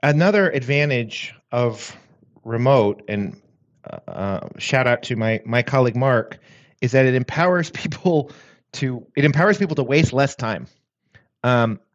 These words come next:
I'm the C E O of the company, and I have to argue for why our engineers should get on a call with me. Um, and it's not good enough 'cause I wanna talk to them and I wanna, uh, I wanna chat.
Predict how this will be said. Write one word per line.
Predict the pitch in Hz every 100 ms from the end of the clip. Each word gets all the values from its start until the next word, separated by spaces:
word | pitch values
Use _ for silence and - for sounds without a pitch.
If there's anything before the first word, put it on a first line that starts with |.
| _ -
I'm | 165 202
the |
C | 160 180 151
E | 147
O | 147
of |
the | 123
company, | - 127 110 92 101 - _ _ _ _
and | 123 113 117 113 -
I | 127 143
have | 135 131 135 -
to | 135 123 123 123 113 _ _ _ _ _ _ _ _ _ _
argue | 156 202 151 104 107 135 -
for | - 131
why | 123 135 135 135 135 -
our | 131
engineers | 123 127 123 123 120
should | 120
get | 123
on | 120 113
a |
call | - 120 104
with | 82
me. | - _ _ _ _ _ _ _ _ -
Um, | 110 104 98 98
and | 117
it's | 113
not | 151 147
good | 170
enough | 147 123 -
'cause | 123
I |
wanna | 117 131
talk | 127 123 120
to |
them | 120 120
and | 113
I | 107
wanna, | 117 113 104 - _ _ _
uh, | 107 107 104
I | 107
wanna | 110 127 151
chat. | 123 92 85 80